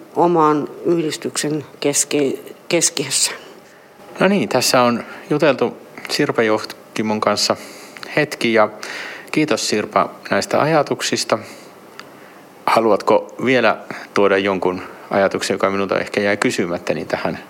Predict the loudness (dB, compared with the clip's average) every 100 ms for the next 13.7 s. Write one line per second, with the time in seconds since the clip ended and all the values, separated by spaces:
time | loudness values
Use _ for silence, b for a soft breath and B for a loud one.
0 | -2 0 0 -2 -2 -2 -6 -20 -20 -20
1 | -20 -20 -20 -20 -20 -20 -20 -12 -2 2
2 | 2 4 2 0 -14 -20 -20 -20 -20 -16
3 | 0 2 2 0 2 4 4 4 6 4
4 | 4 2 4 6 6 4 2 0 -2 -2
5 | 2 4 4 4 2 4 0 -4 -8 -10
6 | -20 -4 -4 -4 -4 0 4 6 6 0
7 | -20 -20 -20 -20 -2 2 4 4 2 2
8 | 0 0 -2 -2 2 2 2 0 0 0
9 | -4 2 2 2 -4 -6 -2 0 2 4
10 | 2 -2 -16 -18 -18 -20 -6 0 2 4
11 | 4 2 0 -12 -20 -20 -20 -20 -20 -20
12 | -20 -20 -14 -4 -2 -2 2 0 4 6
13 | 8 6 4 2 4 4 2